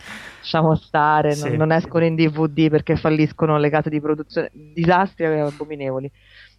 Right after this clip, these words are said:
Speaker 1: Nel mondo anglosassone, eh, il Docta, ehm, è un, un personaggio di famiglia, un po' come Pinocchio da noi,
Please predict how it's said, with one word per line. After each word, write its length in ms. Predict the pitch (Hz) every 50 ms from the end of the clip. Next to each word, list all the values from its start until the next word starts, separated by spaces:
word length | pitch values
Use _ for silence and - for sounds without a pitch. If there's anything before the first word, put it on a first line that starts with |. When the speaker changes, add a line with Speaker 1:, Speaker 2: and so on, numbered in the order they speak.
| _ _ _ _
Speaker 1:
Nel 280 | 170 180 220 320 359
mondo 280 | 330 226 240 247 214 196
anglosassone, 1080 | 202 190 175 170 165 151 - 165 143 143 131 - - - 147 143 147 147 156 160 156 - -
eh, 420 | - 143 147 151 147 147 147 160 -
il 140 | 175 180 175
Docta, 640 | 165 156 123 - - - - 135 135 143 160 165 - _ _ _ _ _ _ _ _ _ _ _
ehm, 1160 | - 160 160 156 156 156 156 151 151 151 151 147 147 147 147 147 147 143 143 139 139 139 - - - - _ _ _ _ _ _ _ _ _ _ _ _ _ _ _ - _ _
è 100 | - 277
un, 300 | 285 233 190 170 165 156 156 - _ _
un 100 | - 165 160
personaggio 400 | - 226 - - 254 285 214 202
di 100 | 170 165
famiglia, 540 | - 143 135 175 208 190 170 151 143 139 139
un 80 | 143
po' 140 | - 165 170
come 240 | - - 175 165 151
Pinocchio 420 | 143 147 160 190 208 - - 165
da 140 | 143 139 139
noi, 440 | 160 190 196 170 147 143 139 139